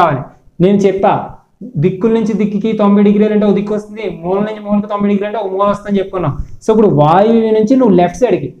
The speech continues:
చూడండి వాయువ్యం అంటే ఇలా ఉంటాను, లెఫ్ట్ సైడ్ అంటే ఇలా రావాలి, అంటే ఈ డైరెక్షన్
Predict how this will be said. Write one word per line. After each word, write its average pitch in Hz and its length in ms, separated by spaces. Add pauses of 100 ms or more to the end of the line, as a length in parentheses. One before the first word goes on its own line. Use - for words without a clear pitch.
చూడండి 220 300
వాయువ్యం 214 280
అంటే 226 140
ఇలా 208 140
ఉంటాను, 196 300 (300)
లెఫ్ట్ 175 160
సైడ్ 233 140
అంటే 240 120
ఇలా 220 140
రావాలి, 185 420
అంటే 190 160
ఈ 208 140
డైరెక్షన్ 220 440